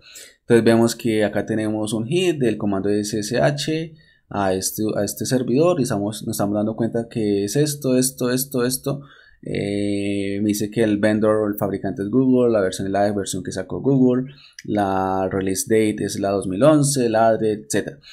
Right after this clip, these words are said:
Entonces nos damos cuenta que estamos obteniendo información de la bios del sistema remoto, ¿no?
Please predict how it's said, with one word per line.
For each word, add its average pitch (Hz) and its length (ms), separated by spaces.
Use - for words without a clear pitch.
Entonces 113 300
nos 127 120
damos 110 200
cuenta 120 220
que 127 80
estamos 110 280
obteniendo 113 440
información 107 540
de 110 80
la 104 140
bios 117 260
del 110 100
sistema 98 460
remoto, 92 440
¿no? 101 200